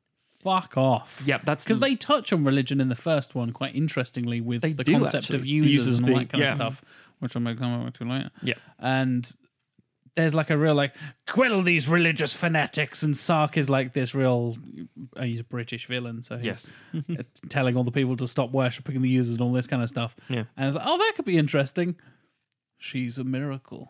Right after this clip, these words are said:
Speaker 2: Uh, they came out of the woods. What woods? The woods that I created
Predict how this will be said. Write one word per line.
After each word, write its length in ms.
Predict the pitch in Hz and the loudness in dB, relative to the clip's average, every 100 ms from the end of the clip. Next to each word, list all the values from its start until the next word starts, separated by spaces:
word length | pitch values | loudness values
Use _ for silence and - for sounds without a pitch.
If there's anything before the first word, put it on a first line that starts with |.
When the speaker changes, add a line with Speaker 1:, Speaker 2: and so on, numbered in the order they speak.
| _ | _
Speaker 2:
Uh, 460 | 135 - - 135 147 | -20 -18 -12 -8 -6
they 220 | - 139 131 | 0 2 2
came 300 | - 139 135 | 2 2 2
out 160 | 151 | 2
of 80 | 123 | 0
the 100 | 113 | -2
woods. 460 | 117 170 120 - - | 0 -2 -2 -8 -2
What 160 | - | 0
woods? 240 | 120 110 165 | 0 -2 -2
The 220 | 185 165 | 0 4
woods 200 | 135 180 | 4 4
that 40 | 139 | 0
I 60 | |
created 460 | 120 123 139 107 | -2 -2 -2 -4